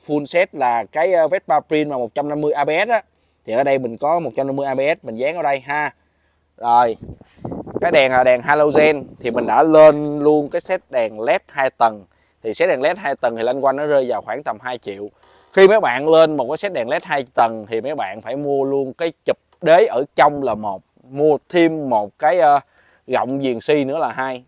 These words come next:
thì các bạn mới bắt vô được ha. Mấy anh em lưu ý nha. Thì cái đó nó sẽ phát sinh thêm vài trăm ngàn nữa. Kế tiếp là một, ờ, cặp, ờ, bao tay C R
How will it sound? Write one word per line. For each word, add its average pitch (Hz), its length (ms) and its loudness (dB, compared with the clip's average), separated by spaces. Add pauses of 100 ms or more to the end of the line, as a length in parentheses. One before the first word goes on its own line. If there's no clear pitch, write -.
thì 113 140 -6
các 139 80 -4
bạn 117 300 -6
mới 160 200 -4 (120)
bắt 220 240 -2
vô 160 160 2
được 123 200 0
ha. 151 160 2 (420)
Mấy 160 80 -10
anh 170 40 -4
em 151 140 -2
lưu 151 160 4
ý 175 120 6
nha. 226 220 -4 (440)
Thì 117 120 -8
cái 156 120 -4
đó 180 120 2
nó 185 120 -6
sẽ 135 180 -4
phát 185 140 -4
sinh 143 160 -4
thêm 143 240 -8
vài 113 180 -2
trăm 127 240 -2
ngàn 110 220 -6
nữa. 104 280 -10 (1600)
Kế 165 100 0
tiếp 175 320 0
là 117 240 0
một, 113 280 -8
ờ, 113 320 0
cặp, 117 160 0 (100)
ờ, 113 320 -2
bao 135 180 -2
tay 139 320 2 (1080)
C - 40 -20
R 170 200 0